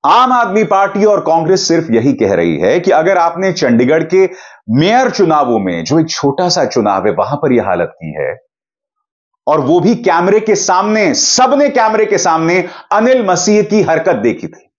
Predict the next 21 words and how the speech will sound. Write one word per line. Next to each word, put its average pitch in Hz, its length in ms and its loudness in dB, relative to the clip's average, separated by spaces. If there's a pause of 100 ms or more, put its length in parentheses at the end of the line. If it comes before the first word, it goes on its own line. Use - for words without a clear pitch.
(880)
तो 170 60 2
सोचिए, 190 720 0
बंद 240 560 0
कमरे 196 400 0
में 104 260 -6 (1000)
जहां 190 280 0 (100)
ईवीएम्स 196 480 2
बंद 170 400 -2
रहती 113 360 -2
हैं, - 300 -10 (840)
वो 214 220 4
ईवीएम्स 208 440 2
जो 180 180 0
कि 190 140 0
paramilitary 180 800 0
forces 165 460 0
की 170 100 0
निगरानी 147 520 0
में 190 100 0
होती 135 300 0
हैं, 104 360 -4